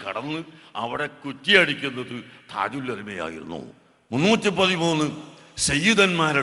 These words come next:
ക്ഷണിച്ചു വരുത്തി, സയ്യിദന്മാർ മാത്രം മുന്നൂറ്റി പതിമൂന്ന് ആളുകളെ ക്ഷണിച്ച് കുറ്റിയടിക്കാൻ തീരുമാനിച്ചു. ആയിരത്തോളം സയ്യിദന്മാർ വന്നു, ധാരാളം മറ്റ് പ്രവർത്തകരും വന്നു, കുറ്റിയടിച്ചു. അതിനുശേഷം ഇപ്പോൾ തറക്കല്ലിടൽ കഴിഞ്ഞു. പിറ്റേന്ന് ഒരാൾ എന്ത് ചെയ്തു? അതൊക്കെ തട്ടിപ്പാണ്.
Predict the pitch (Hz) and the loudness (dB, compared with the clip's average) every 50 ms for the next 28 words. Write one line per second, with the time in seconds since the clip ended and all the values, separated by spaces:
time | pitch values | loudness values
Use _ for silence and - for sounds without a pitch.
0 | - - 131 123 123 120 160 156 135 135 131 127 - 131 139 143 139 - - - | 0 -2 -6 -6 -6 -4 -4 -2 0 0 -2 -2 -4 -6 -8 -8 -10 -14 -20 -20
1 | - _ _ - - 143 143 180 220 196 196 180 175 160 156 147 143 143 127 120 | -20 _ _ -8 -4 -4 -2 -2 0 0 0 0 0 -2 -2 -2 -2 -4 -4 -4
2 | 127 147 160 165 170 160 165 147 135 110 - - - - - - - _ - 117 | -2 0 0 0 0 -2 -2 -4 -6 -6 -8 -14 -20 -20 -20 -20 -20 _ -8 -6
3 | 127 139 170 180 170 156 151 120 139 135 143 135 131 127 120 107 110 131 143 135 | -4 -2 -2 -2 -2 -4 -6 -6 -4 -4 -4 -4 -4 -4 -4 -4 -4 -4 -2 -2
4 | 131 127 120 - - 110 117 131 120 123 135 131 104 87 - - - _ _ _ | -2 -4 -4 -6 -6 -8 -6 -8 -8 -8 -8 -8 -10 -10 -14 -20 -20 _ _ _
5 | _ _ _ - 98 - 131 135 127 127 123 120 123 117 107 113 107 104 104 - | _ _ _ -20 -12 -6 -4 -4 -2 -4 -4 -8 -8 -8 -8 -10 -10 -10 -12 -14
6 | 98 95 101 98 101 110 120 127 120 - 123 117 113 110 - 113 110 107 110 113 | -16 -14 -10 -8 -6 -6 -6 -8 -8 -8 -10 -10 -10 -10 -10 -10 -8 -8 -8 -8
7 | 113 110 110 110 107 104 101 101 98 101 101 98 98 - _ _ - _ - 127 | -6 -6 -6 -6 -6 -6 -6 -8 -8 -10 -12 -14 -14 -16 _ _ -20 _ -4 -2
8 | 120 127 135 135 127 131 127 123 120 117 107 - 127 104 110 113 120 117 101 120 | 0 0 0 0 0 0 -2 -4 -6 -8 -8 -8 -10 -8 -8 -8 -8 -8 -6 -6
9 | 120 120 113 110 107 107 104 104 104 101 98 95 101 98 85 - 123 117 107 98 | -6 -6 -6 -6 -8 -8 -8 -8 -10 -10 -10 -12 -12 -14 -10 -6 -6 -6 -6 -6
10 | - - 95 98 - - - - - - 117 139 151 120 - - 127 123 - 135 | -10 -14 -16 -16 -16 -20 -20 -18 -8 -2 -2 -2 -2 -2 -4 -4 -6 -4 -4 -6
11 | 123 117 113 107 - 107 113 107 - - 95 98 - - 110 107 104 101 101 98 | -6 -6 -8 -10 -10 -10 -10 -10 -10 -12 -14 -14 -12 -10 -10 -8 -8 -10 -10 -10
12 | 98 98 98 - _ _ _ _ - 82 85 82 78 80 76 _ _ _ _ _ | -12 -12 -14 -16 _ _ _ _ -18 -18 -18 -18 -18 -20 -20 _ _ _ _ _
13 | _ _ _ - 131 135 139 147 165 180 160 143 127 127 127 127 123 120 113 107 | _ _ _ -16 -16 -14 -12 -10 -10 -8 -8 -8 -6 -6 -6 -6 -6 -10 -12 -14
14 | 104 98 85 76 87 - - 82 - - - - - - 90 - - - - - | -16 -16 -16 -16 -16 -18 -18 -20 -20 -20 -20 -20 -16 -16 -16 -16 -18 -20 -20 -20
15 | - - | -20 -20